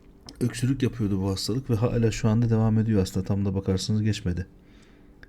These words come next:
Bir ay oldu ama hala tam olarak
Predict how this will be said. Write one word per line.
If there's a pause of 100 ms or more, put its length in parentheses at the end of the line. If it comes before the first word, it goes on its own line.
(600)
Bir
ay
oldu
ama
hala
tam
olarak